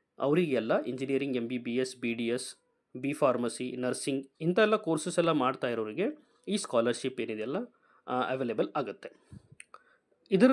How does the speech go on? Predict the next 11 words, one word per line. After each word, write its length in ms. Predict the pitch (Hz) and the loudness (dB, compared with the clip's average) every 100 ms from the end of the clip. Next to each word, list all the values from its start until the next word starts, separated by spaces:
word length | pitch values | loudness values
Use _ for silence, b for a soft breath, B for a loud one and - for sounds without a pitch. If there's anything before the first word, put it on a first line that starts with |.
| 262 | 8
ಕಂಡೀಷನ್ 440 | 190 226 247 269 | 8 8 6 4
ಬಂದ್ಬಿಟ್ಟು 380 | 185 175 156 151 | 4 4 2 0
ಫ್ರೆಂಡ್ಸ್, 360 | 131 135 240 - _ _ _ - _ _ _ _ _ _ _ _ _ _ _ _ _ _ _ _ _ _ _ _ _ _ _ - | 0 0 -2 -4 _ _ _ -20 _ _ _ _ _ _ _ _ _ _ _ _ _ _ _ _ _ _ _ _ _ _ _ 4
first 200 | 180 180 | 4 8
of 100 | 180 | 4
all, 180 | 147 170 240 b b b b b b - | 6 0 -2 b b b b b b -6
ಇದ್ರ 180 | 185 185 | -2 2
ಕಂಡೀಷನ್ 540 | 180 165 208 - 190 185 - _ _ _ _ _ - | 4 6 4 4 4 4 0 _ _ _ _ _ 4
ಟ್ವೆಲ್ತ್ 300 | 196 240 254 | 8 8 6
ಕ್ಲಾಸಲ್ಲಿ 720 | 302 185 180 139 120 135 - - | 6 8 8 2 -2 -4 -4 -8
ಮಿನಿಮಮ್ 520 | 143 160 196 208 214 | 0 4 4 4 4